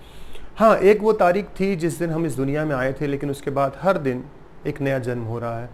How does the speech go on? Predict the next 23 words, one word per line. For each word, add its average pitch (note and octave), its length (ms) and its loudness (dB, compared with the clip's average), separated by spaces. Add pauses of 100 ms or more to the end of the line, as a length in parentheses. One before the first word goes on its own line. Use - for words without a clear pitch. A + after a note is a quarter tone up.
(320)
तो C#3+ 100 2
मेरा E3+ 220 6
अपना F#3 220 2
मानना D#3+ 300 2
यह E3 180 2
है D#3 140 2
कि D#3+ 120 -4
अगले E3+ 380 0
चौबीस D3 480 2
घंटे, C3 480 0 (460)
next F3+ 460 2
ट्वेंटी E3 300 2
फ़ोर D#3 240 2
आवर्स C3 440 4 (220)
सबसे - 460 -2
important A2+ 560 -6
है। - 100 -14 (640)
तो D#3+ 60 -2
जीवन F3+ 340 2
में A3 380 0
अगले G3 300 2
चौबीस F3+ 500 2
घंटे, C3+ 460 -2